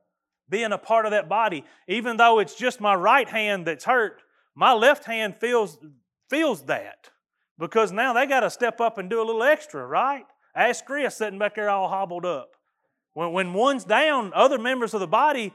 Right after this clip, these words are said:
suffer from that, right? They have to pick up the slack. So they feel that pain.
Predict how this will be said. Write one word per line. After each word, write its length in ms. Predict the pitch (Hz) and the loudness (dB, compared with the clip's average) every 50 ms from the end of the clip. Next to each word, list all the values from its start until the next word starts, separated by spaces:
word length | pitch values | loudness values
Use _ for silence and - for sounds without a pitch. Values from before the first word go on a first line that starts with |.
| _ _ _ _ _ _ | _ _ _ _ _ _
suffer 460 | - - - 269 302 302 302 - 202 | -10 -2 2 4 4 4 2 0 -6
from 280 | 170 - 190 165 151 147 | -6 -8 -10 -12 -8 -6
that, 300 | 147 139 117 101 110 - _ _ _ _ | -6 -6 -6 -6 -12 -20 _ _ _ _
right? 400 | 131 147 170 214 262 277 269 226 _ _ _ _ _ _ _ _ - | 0 2 4 4 4 2 0 -6 _ _ _ _ _ _ _ _ 0
They 80 | 165 | 2
have 160 | 190 220 214 - | 4 4 4 2
to 140 | 202 170 | -2 -6
pick 340 | 139 - - - 262 262 - | -6 -6 -6 -6 -6 -4 -4
up 180 | 262 254 254 - | -6 -6 -6 -8
the 80 | 208 | -12
slack. 500 | 185 - - 233 269 285 247 170 117 - _ _ _ _ _ _ _ _ _ _ | -12 -10 -6 -4 -4 -2 -4 -4 -8 -14 _ _ _ _ _ _ _ _ _ _
So 160 | - - 214 | 0 0 2
they 180 | 190 220 262 247 | 4 4 4 2
feel 400 | - - - 285 302 277 254 233 | 0 -4 -4 0 2 2 2 4
that 240 | 220 247 208 180 - | 2 0 0 -2 -4
pain. 460 | - 262 269 262 220 165 117 104 | -4 -4 -4 -4 -6 -10 -12 -14